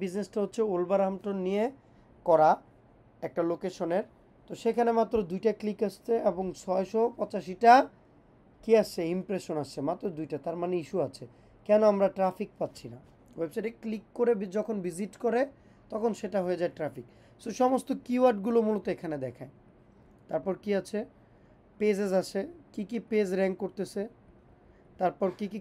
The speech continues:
কান্ট্রি, কোন কোন কান্ট্রি থেকে মানুষ ভিজিট করতেছে, কোন কোন ডিভাইস ইউজ করে, ডেস্কটপ, মোবাইল, ট্যাবলেট, কোন কোন সার্চ অ্যাপিয়ারেন্স, প্রোডাক্ট স্নিপেট আকারে আসতেছে, ডেট, কত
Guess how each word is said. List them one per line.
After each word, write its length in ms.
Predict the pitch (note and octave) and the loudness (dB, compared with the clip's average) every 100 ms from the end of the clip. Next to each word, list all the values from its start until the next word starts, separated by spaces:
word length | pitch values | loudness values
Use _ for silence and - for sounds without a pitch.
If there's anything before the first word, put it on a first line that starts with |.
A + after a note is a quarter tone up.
| G#3 | 2
কান্ট্রি, 300 | G3+ F#3+ G3+ - | 2 2 -4 -2
কোন 120 | A3+ G#3+ | -6 -2
কোন 100 | A#3+ A3+ | -2 2
কান্ট্রি 280 | A3 G#3 A3+ A3 | 0 0 -6 -6
থেকে 140 | G#3+ G3+ | -2 0
মানুষ 140 | G3 F3 D3+ | 0 -2 -6
ভিজিট 240 | D3+ F#3+ G#3 | -8 -8 -6
করতেছে, 340 | F#3 G3 - F#3+ G3 | -6 -8 -6 -6 -4
কোন 100 | F#3 G3+ | -6 -4
কোন 100 | F3+ B2+ | -4 -4
ডিভাইস 320 | D#3 F#3 G3 F3 | -2 0 0 0
ইউজ 160 | G3 F#3 G3 | -4 -4 -2
করে, 180 | F3 F3 - - - - - | -2 -2 -6 -20 -20 -16 -4
ডেস্কটপ, 400 | E3+ - A3 G3 F#3 | -4 -2 -4 -2 0
মোবাইল, 200 | F3 F#3+ F3+ | 2 0 0
ট্যাবলেট, 340 | F#3 C#3+ C3+ - - - - - - - - G#3+ | -2 -2 -8 -8 -20 -20 -20 -20 -20 -20 -12 -2
কোন 120 | G#3+ G3+ | 0 2
কোন 120 | A3+ G#3 - | 2 2 0
সার্চ 200 | G3 F3 G3+ | 0 2 -2
অ্যাপিয়ারেন্স, 440 | G3 F#3 D3 C3+ C3+ - | 0 0 2 -2 -6 -4
প্রোডাক্ট 280 | G3 G3+ - | 0 0 0
স্নিপেট 360 | G3 G3+ A3 G3 F#3+ | -4 0 0 -2 -4
আকারে 240 | - E3+ C#3 | -2 0 0
আসতেছে, 340 | - D3 - C3 B2 | -2 -16 -14 -10 -4
ডেট, 180 | E3 - - - - - - | -4 -4 -20 -20 -20 -8 -6
কত 140 | F#3 | -4